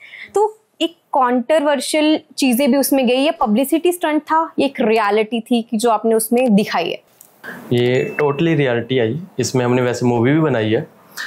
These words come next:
Speaker 2: हमने एक एक चीज़, जो भी point था जहाँ से हमारा शुरू हुआ था,
Speaker 1: हम्म।
Speaker 2: जहाँ अब त-, अब तक का, तो हमने एक एक चीज़ वहाँ पे बताई है। Publicity stunt जो होता है ना, मेरे ख्याल से वो ज़्यादा time नहीं चलता।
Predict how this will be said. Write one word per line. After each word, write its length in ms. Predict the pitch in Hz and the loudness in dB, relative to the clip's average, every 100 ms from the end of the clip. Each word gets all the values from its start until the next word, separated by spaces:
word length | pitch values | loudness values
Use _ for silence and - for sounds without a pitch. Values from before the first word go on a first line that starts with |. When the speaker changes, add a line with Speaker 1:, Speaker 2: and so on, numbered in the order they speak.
| - | -6
Speaker 2:
हमने 460 | 120 120 123 123 - | -2 0 0 -2 -2
एक 220 | 143 139 | -4 -2
एक 160 | 139 - | -4 -4
चीज़, 260 | - 131 | -2 0
जो 220 | 127 135 131 | 0 0 2
भी 120 | 139 | 0
point 340 | 139 127 123 | 0 -2 -2
था 180 | 120 123 | -2 -2
जहाँ 280 | 117 117 117 | 0 -2 -2
से 100 | 123 | -2
हमारा 260 | 120 117 | 0 0
शुरू 360 | 120 - 135 151 | -2 0 0 2
हुआ 180 | 123 110 | 2 0
था, 380 | 110 107 135 - | 0 -4 -4 -14
Speaker 1:
हम्म। 140 | - 131 | -14 -4
Speaker 2:
जहाँ 220 | 123 120 | 0 0
अब 140 | 117 - | -2 -2
त-, 20 | |
अब 300 | 120 - 113 - | -2 -2 -4 -4
तक 80 | 127 | -4
का, 360 | - 110 - _ - - - | -2 -6 -6 _ -20 -20 -4
तो 100 | 120 | -2
हमने 260 | 120 139 151 | 0 0 0
एक 300 | 156 151 151 | 0 0 -2
एक 140 | 147 | -2
चीज़ 140 | 147 | -2
वहाँ 200 | 139 135 | 0 -2
पे 120 | 131 135 | -2 -4
बताई 400 | 123 113 104 98 | -2 0 0 0
है। 260 | 98 120 - | -2 -4 -6
Publicity 500 | 117 117 131 127 127 | -2 0 0 0 -2
stunt 340 | 131 - 127 127 | -4 -2 -2 0
जो 120 | 135 | 0
होता 220 | - - | -2 -2
है 60 | 117 | 0
ना, 200 | 131 135 - | -2 -4 -4
मेरे 240 | 127 131 143 | -2 0 0
ख्याल 220 | 143 135 | -2 -2
से 140 | 131 | -2
वो 100 | 139 | -2
ज़्यादा 220 | 131 127 | 0 0
time 240 | 131 127 131 | 0 -2 -2
नहीं 140 | 127 | -2
चलता। 440 | 113 90 - 76 | 0 -2 -2 -8